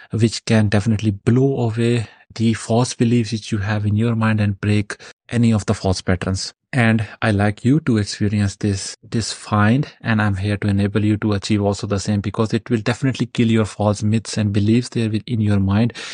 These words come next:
in order to actually have the real reality. And this is not just the information who just want to escape the soul crushing tedium of the day job they don't like. Rather, it's for everyone who actually want to grow faster in their life as well,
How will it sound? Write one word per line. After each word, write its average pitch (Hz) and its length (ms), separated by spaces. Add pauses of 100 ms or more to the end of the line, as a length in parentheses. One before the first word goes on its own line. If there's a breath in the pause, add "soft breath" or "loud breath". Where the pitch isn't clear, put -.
(120)
in 110 160
order 101 220
to 110 100
actually 104 360
have 98 300
the 98 100
real 98 200
reality. 95 640 (320 loud breath)
And 101 440 (280)
this - 200
is 143 120
not 143 180
just - 220
the 123 80
information 113 540
who 107 140
just 110 240
want 104 200
to 110 80
escape 107 580
the - 80
soul 107 300
crushing 104 400
tedium 104 460 (340 loud breath)
of 104 140
the 101 80
day 113 240
job 98 340 (100)
they 98 120
don't 98 280
like. 98 300
Rather, 98 360
it's 104 200
for - 260
everyone 107 540
who 98 180
actually 101 360
want 98 260
to 104 80
grow 107 180
faster 98 400
in 101 160
their 98 160
life 104 320
as 92 220
well, 95 220